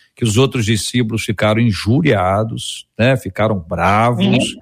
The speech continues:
Speaker 1: porque existia esse tipo de consideração da parte deles que apresentava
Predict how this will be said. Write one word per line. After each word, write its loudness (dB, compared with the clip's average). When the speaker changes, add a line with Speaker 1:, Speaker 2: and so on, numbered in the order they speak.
Speaker 1:
porque 0
existia 0
esse -2
tipo -4
de 0
consideração 0
da 0
parte -2
deles -2
que 0
apresentava 0